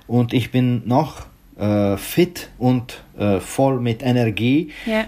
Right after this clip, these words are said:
Speaker 1: mit Projekte, mit musikalische Träume, auch Dirigieren, auch Ensemble und Bearbeitungen und so und andere Wege vielleicht zu suchen.
Speaker 2: Ja.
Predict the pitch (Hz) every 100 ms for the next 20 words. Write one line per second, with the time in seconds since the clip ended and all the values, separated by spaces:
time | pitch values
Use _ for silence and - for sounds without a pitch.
0 | - 135 143 - - - 110 107 120 143
1 | - 139 131 135 - - - 123 120 113
2 | 117 131 - 120 113 117 - - - -
3 | - 113 113 113 113 110 110 - 127 127
4 | 123 120 117 120 - _ _ - 120 120
5 | 120 117 - 107 101 98 101 95 92 -
6 | 117 120 120 - 104 107 - 98 98 92
7 | 92 87 117 127 123 - - - _ 104
8 | 95 107 110 104 104 101 101 98 98 92
9 | 101 - 110 107 - 101 - 120 120 113
10 | 110 98 - - 87 127 131 123 113 120
11 | - 110 113 131 - - 107 139 143 139
12 | 135 139 - - - - 226